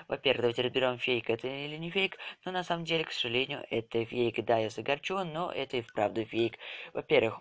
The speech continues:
в этом фейковом Майнкрафте нам изменили интерфейс, да. Изменили целиком интерфейс, но, к сожалению, больше ничего не прибавили. К примеру, как видите, у нас добавили новые кнопки. Также вынесли наш скин. К примеру, кнопка достижения, кнопка текстур пак также не работает.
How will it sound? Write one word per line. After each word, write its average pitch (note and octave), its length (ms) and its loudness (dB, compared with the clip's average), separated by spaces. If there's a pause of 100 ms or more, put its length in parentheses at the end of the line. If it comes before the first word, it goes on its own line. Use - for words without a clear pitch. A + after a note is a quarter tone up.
(140)
в C#3 100 -6
этом C3 240 0
фейковом C3+ 360 -2
Майнкрафте E3+ 460 -6
нам D#3+ 220 -4
изменили B2+ 480 -2
интерфейс, B2 640 -2
да. A2+ 240 2 (420)
Изменили C#3+ 380 -4
целиком C#3 400 0
интерфейс, F#3+ 600 -2 (360)
но, G3 220 -4
к - 60 -8
сожалению, E3 380 0
больше C#3+ 320 2
ничего A#2 300 -2
не A#2+ 100 -4
прибавили. A#2 600 4 (260)
К - 20 -20
примеру, D#3 460 0
как A#2+ 120 0
видите, B2 300 -2
у - 20 -2
нас B2 120 -2
добавили B2 300 4
новые C#3 200 -4
кнопки. F3+ 640 0 (560)
Также B2 280 6
вынесли A#2+ 300 0
наш D3+ 220 -4
скин. F#3+ 400 -6 (340)
К - 60 -12
примеру, C3+ 340 4
кнопка C3+ 520 -4
достижения, A#2 600 -2 (480)
кнопка B2 320 -2
текстур C3+ 280 -6
пак D3 240 2
также D#3 240 -2
не D#3+ 60 -4
работает. E3+ 500 2